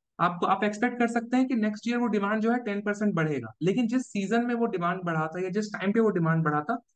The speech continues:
वो तकरीबन same ही होगा। तो आप उसके जरिए आप forecasting कर सकते हैं कि in future जो है, आपने suppose कोई product अगर, अ, उसकी दो सौ quantity बेची है, तो आप expect कर सकते हैं कि next year उसकी दो सौ बीस quantity बिकेगी या फिर ढाई सौ quantity बिकेगी,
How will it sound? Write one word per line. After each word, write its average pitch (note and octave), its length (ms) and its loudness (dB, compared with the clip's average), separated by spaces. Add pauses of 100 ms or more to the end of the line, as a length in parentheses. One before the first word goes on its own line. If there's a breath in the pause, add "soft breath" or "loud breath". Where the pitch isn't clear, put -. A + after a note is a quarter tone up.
(240)
वो B3+ 120 4
तकरीबन A#3 460 2
same G3+ 320 0
ही G#3 80 6
होगा। B2 400 -2
तो F#3+ 60 -2
आप G3+ 320 2
उसके B3+ 240 0
जरिए A3+ 260 0
आप A#3+ 140 0
forecasting A3+ 720 0
कर A3+ 80 2
सकते A3+ 280 -4
हैं A3+ 100 0
कि A3 200 0
in G#3 120 -4
future G#3 240 0
जो G#3 120 2
है, A#3 160 0 (340)
आपने G#3 220 2
suppose A#3 260 -2
कोई B3 160 -2
product G#3+ 500 -2
अगर, G#3 180 0
अ, E3 200 -6
उसकी E3+ 240 -4
दो F#3+ 180 2
सौ A3+ 120 0
quantity G#3 460 -2
बेची F3 300 -2
है, A3 80 0
तो G#3+ 100 -2
आप G#3+ 100 -6
expect G#3+ 320 -2
कर G#3+ 80 2
सकते G#3+ 280 -4
हैं G#3+ 80 -2
कि G#3+ 60 0
next G3 300 -2
year G#3+ 100 2
उसकी G#3 200 -2
दो F#3 140 2
सौ G3+ 120 0
बीस F3+ 200 -2
quantity F3 360 0
बिकेगी E3+ 380 2
या E3 80 0
फिर E3+ 100 0
ढाई D3+ 180 -4
सौ D#3+ 120 -4
quantity D#3 400 0
बिकेगी, C3+ 360 0